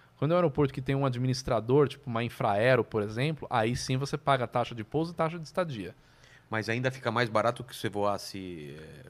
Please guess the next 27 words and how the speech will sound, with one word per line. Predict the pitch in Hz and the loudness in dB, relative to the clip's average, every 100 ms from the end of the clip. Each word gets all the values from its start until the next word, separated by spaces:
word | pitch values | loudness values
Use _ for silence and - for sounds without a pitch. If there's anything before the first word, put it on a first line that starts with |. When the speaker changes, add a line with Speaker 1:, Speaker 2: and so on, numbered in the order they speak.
| - | -20
Speaker 2:
um | |
voo | - - | -20 -4
Speaker 1:
Não, | 143 143 131 107 | 2 4 4 4
Speaker 2:
comercial? | 98 - 110 143 | 0 0 0 4
Speaker 1:
não, | 135 143 120 104 | 6 6 4 2
não, | 101 | -4
Speaker 2:
Fica | 101 | -4
Speaker 1:
não, | - - 127 107 92 | -6 -10 -8 -6 -4
não. | 104 | -4
Aí, | 135 165 131 | -2 -2 0
aí, | 135 147 170 160 147 - - - _ - - | 2 2 0 -2 -4 -12 -20 -20 _ -20 -4
não, | 143 139 98 | 2 4 2
não | 104 117 | -2 -4
fica | 139 | 2
Speaker 2:
Quanto | 135 104 | 2 0
Speaker 1:
mais. | 95 | -6
Speaker 2:
fica | 120 - - - - 127 127 - - | -8 -8 -10 -16 -20 -20 -20 -20 -16
de | 110 | -12
você, | 110 117 - - - | -6 -4 -6 -10 -8
esse | 110 - | -4 -4
voo | 101 110 110 | -2 -2 -2
de, | 95 101 104 | -4 -6 -6
de | 95 98 95 | -6 -6 -4
Manaus | 98 98 104 | -2 0 -2
pra | - 143 | 0 0
Speaker 1:
Olha, | 131 98 104 - - _ _ _ | 2 2 0 -6 -16 _ _ _
Speaker 2:
cá? | - | -14